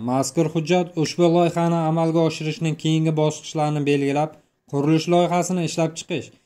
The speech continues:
investitsiyalar va moliyalashtirish modelini o'rganish va aniqlashni o'z ichiga oladi. Ushbu loyihaning amalga oshirilishi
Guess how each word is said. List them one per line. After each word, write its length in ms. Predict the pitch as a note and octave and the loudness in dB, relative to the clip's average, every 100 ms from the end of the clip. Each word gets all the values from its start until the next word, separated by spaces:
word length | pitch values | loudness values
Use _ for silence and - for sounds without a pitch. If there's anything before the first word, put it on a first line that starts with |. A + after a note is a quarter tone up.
| _ - | _ -8
investitsiyalar 880 | C3 C#3+ D#3+ E3+ E3+ F3 F3+ F3+ F3 | -2 0 0 -2 -4 0 0 2 0
va 60 | F3 | 0
moliyalashtirish 840 | D#3+ D#3+ E3 E3 D#3+ D#3+ F3 D3+ D3+ | 0 0 0 0 -2 -4 -8 -6 -4
modelini 420 | D3+ D3 D3 D3 | -2 -2 -2 -2
o'rganish 460 | C#3+ D3 D3+ D3+ - D3+ | -2 -2 -4 -4 -4 -2
va 100 | E3 E3 _ _ - | -2 -4 _ _ -8
aniqlashni 640 | C#3 D3+ - D3 D3 D3+ | -4 -4 -2 -2 -2 -2
o'z 220 | C#3+ C3+ | 0 0
ichiga 320 | C3+ C3 C3 B2 | -2 -2 -2 0
oladi. 320 | B2 A2+ G2 - _ _ - | 0 -4 -8 -18 _ _ -14
Ushbu 320 | C3 - E3 | -10 2 6
loyihaning 540 | F3 E3+ E3+ F3 F3 D3 | 6 4 2 2 0 0
amalga 420 | D3+ D#3+ D#3+ D#3+ E3 | 0 2 2 2 2
oshirilishi 580 | E3 D#3+ E3 D#3+ G3+ | 2 2 2 0 -2